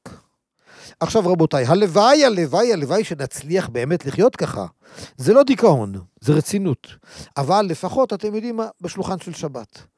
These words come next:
הרי מה אנחנו עושים בבית המקדש? מקריבים קורבנות. בשביל זה יש את המזבח, הוא בחוץ, מזבח הזהב בחוץ. מזבח הקטורת מופיע רק בסוף, חומש שמות מסופר עליו.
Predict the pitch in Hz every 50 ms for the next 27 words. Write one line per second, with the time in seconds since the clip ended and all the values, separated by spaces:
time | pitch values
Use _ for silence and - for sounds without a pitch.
0 | _ _ _ _ _ _ _ _ _ _ _ _ _ _ _ - - - 165 170
1 | 190 175 185 214 262 285 277 262 254 - - 202 214 202 175 - - 190 175 165
2 | 156 165 160 175 156 151 156 139 151 175 180 - 175 165 143 165 175 180 190 196
3 | 175 - 180 160 160 147 123 110 104 - _ _ _ _ _ _ _ _ _ _
4 | _ _ _ _ _ _ _ _ _ _ _ - - 147 135 - 165 165 220 240
5 | 226 220 214 - 202 202 190 175 175 139 139 160 208 190 - - 175 160 143 -
6 | 135 143 - - - - - _ _ _ _ _ _ _ _ - 117 117 127 156
7 | 180 127 147 139 156 160 160 143 143 - - 131 135 - - - - _ _ _
8 | _ _ - - - - 151 156 156 185 233 233 - 208 - - - 233 233 196
9 | 220 208 180 156 - - - 185 190 180 - - 226 214 196 180 196 - 175 170
10 | - - 233 226 220 214 202 - - - 170 180 180 196 180 - - 175 190 185
11 | - - 156 - - 151 - 131 117 123 135 156 185 196